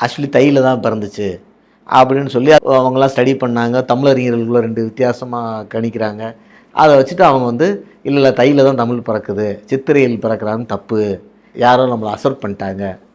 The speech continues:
அப்படிங்கிற விஷயம். சரியா? அதே மாதிரி ஷேக் அப்துல்லா என்ன பண்றாரு, முப்பத்தொன்னு நடந்த ஈவெண்ட்டை நாற்பத்தெட்டுக்கு, அவர் நாற்பத்தெட்டுல அவர் பிரைம் மினிஸ்டர் ஆகணும்னா அதை ஒரு காஷ்மீரோட இண்டிபெண்டன்ஸா கொண்டு வர்றாரு.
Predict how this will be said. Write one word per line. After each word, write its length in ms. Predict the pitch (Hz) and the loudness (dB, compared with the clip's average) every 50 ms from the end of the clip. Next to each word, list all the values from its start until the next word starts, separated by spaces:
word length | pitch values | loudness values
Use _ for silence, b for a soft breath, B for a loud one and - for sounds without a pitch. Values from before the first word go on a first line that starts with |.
| - 113 | -4 -4
அப்படிங்கிற 600 | 113 104 117 110 107 107 113 135 165 175 180 180 156 | -2 -2 -2 -6 -4 -4 -6 -6 -4 -4 -2 -2 -2
விஷயம். 340 | 127 117 - - 120 - - _ _ _ _ | -4 -6 -8 -8 -10 -10 -12 _ _ _ _
சரியா? 340 | - - 113 120 123 - - - - _ _ | -6 -4 -4 -4 -4 -6 -8 -12 -18 _ _
அதே 380 | - 107 120 135 170 208 226 226 | -4 0 0 4 6 8 8 8
மாதிரி 580 | 220 208 180 175 185 226 240 233 - - - - _ _ _ - 143 139 - - | 8 6 6 6 4 4 0 0 -2 -6 -8 -16 _ _ _ -18 -18 -10 -2 0
ஷேக் 200 | 185 214 202 220 | 2 2 4 2
அப்துல்லா 260 | 202 180 202 196 180 | 2 4 4 4 4
என்ன 200 | 170 165 170 165 | 4 4 2 2
பண்றாரு, 460 | 160 160 151 147 151 165 196 240 233 - - - - _ - | 0 -2 0 2 2 4 4 4 2 0 -4 -12 -16 _ 2
முப்பத்தொன்னு 360 | 214 214 214 - 220 202 196 | 2 2 4 6 4 4 4
நடந்த 300 | 180 165 151 147 143 135 | 4 0 0 0 -2 -2
ஈவெண்ட்டை 800 | 123 120 135 160 165 170 143 113 92 98 98 107 123 151 - - - _ _ 151 160 | -2 0 0 2 0 0 -2 -2 -6 -6 -6 -4 -4 -4 -6 -8 -12 _ _ -4 0
நாற்பத்தெட்டுக்கு, 720 | 175 202 220 202 233 220 - 202 175 - 185 160 - 214 | 2 2 2 2 2 2 2 0 -2 -2 -6 -8 -6 2
அவர் 360 | 254 262 226 208 202 190 180 | 4 6 6 6 4 2 0
நாற்பத்தெட்டுல 560 | 185 180 202 208 214 214 208 202 214 - 180 | 0 -2 -2 0 0 0 0 -2 -2 0 0
அவர் 260 | 170 160 156 151 151 147 | 2 2 2 2 0 -2
பிரைம் 300 | 139 - 165 170 185 185 | -4 -4 -2 -2 -2 -2
மினிஸ்டர் 240 | 185 170 - 156 | -4 -4 -2 -2
ஆகணும்னா 120 | 143 143 165 | -2 0 2
அதை 300 | 208 196 175 175 196 190 | 4 4 6 8 8 6
ஒரு 360 | 185 180 170 170 160 - B B B B - - | 6 6 4 2 0 -6 B B B B -2 2
காஷ்மீரோட 560 | 190 214 233 226 - - 214 196 180 175 165 | 4 4 4 2 2 0 0 2 2 2 0
இண்டிபெண்டன்ஸா 500 | 165 170 190 175 180 170 160 156 - 180 | 2 0 0 0 0 -2 -4 -2 -2 -2
கொண்டு 280 | - 156 151 - 143 131 | -2 0 0 2 2 4
வர்றாரு. 160 | 123 110 | 2 0